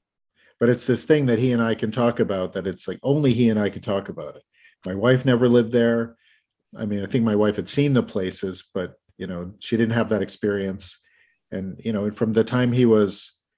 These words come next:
um, I think he was two until he was six, he and I lived there. And then we bought a, then I bought a house, and, you know, in that place, it, I lived there for four years, and I, I felt nothing when I left. It would, and even when I go back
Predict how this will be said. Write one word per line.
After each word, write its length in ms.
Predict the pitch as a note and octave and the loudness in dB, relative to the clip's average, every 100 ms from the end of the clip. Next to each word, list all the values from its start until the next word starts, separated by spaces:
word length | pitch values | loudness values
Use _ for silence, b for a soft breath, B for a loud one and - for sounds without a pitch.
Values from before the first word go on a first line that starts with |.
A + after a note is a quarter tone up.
| _ _ _ _ - | _ _ _ _ -10
um, 600 | G2 F#2+ F#2 F2+ F#2 - _ _ _ _ _ _ _ | -8 -6 -8 -10 -12 -18 _ _ _ _ _ _ _
I 60 | G#2+ | -6
think 200 | C3+ C3 | -4 0
he 100 | A#2+ | 0
was 500 | G2 F2+ - - _ _ _ _ _ _ _ _ _ _ | 0 -2 -6 -12 _ _ _ _ _ _ _ _ _ _
two 460 | - C#3+ D3 D3+ D3 | 2 6 8 6 4
until 320 | A2 - A#2 | 2 2 2
he 80 | A2 | 4
was 160 | F#2+ - | 2 -2
six, 540 | - G#2 - - - | 0 -2 -4 -14 -6
he 120 | A2 | 0
and 100 | G#2 | 2
I 100 | F#2+ | 2
lived 280 | F2+ F#2 F2 | 0 -2 -2
there. 280 | D#2 C#2+ - - | -8 -10 -12 -10
And 140 | F2+ | -6
then 100 | G2 | -4
we 120 | G2 | -2
bought 300 | F#2 G2+ G2 | -2 0 0
a, 160 | F#2+ - - | 0 -2 -4
then 140 | F#2 | -4
I 60 | F#2 | -2
bought 200 | F2 E2+ | -2 -4
a 40 | |
house, 420 | E2+ E2 E2 - | -6 -6 -8 -12
and, 160 | E2 D#2 _ b b b b b b _ _ _ _ | -18 -20 _ b b b b b b _ _ _ _
you 100 | A2+ | -8
know, 80 | F#2+ | -6
in 100 | G2 | -2
that 260 | G#2+ C#3+ - | 2 2 2
place, 420 | A2+ G2 G2 - | -2 -2 -4 -2
it, 140 | G#2 - - - | -4 -4 -16 -6
I 80 | G#2+ | -2
lived 200 | G#2+ A2 | 2 2
there 100 | A2+ | 2
for 120 | - | 0
four 260 | G2+ G#2+ G2+ | -4 -2 0
years, 360 | G2+ G2 G2 G#2+ | 2 0 0 -2
and 100 | G2 | -4
I, 340 | F#2+ F#2 F#2+ | -6 -6 -8
I 40 | |
felt 260 | G2 G#2 F#2 | -4 -2 -2
nothing 320 | G2+ G2+ F#2+ | -4 -4 -6
when 140 | F2 E2 | -6 -8
I 80 | |
left. 400 | D#2 D2+ D2+ - | -10 -10 -12 -14
It 40 | E2+ | -12
would, 120 | F2 | -10
and 340 | F#2 F#2 F2+ G#2 | -8 -10 -8 -4
even 180 | G#2+ | 0
when 120 | A2 G#2 | 2 2
I 60 | |
go 160 | G2+ G2+ | 4 2
back 460 | G#2+ G#2+ F#2+ - | 2 2 0 -8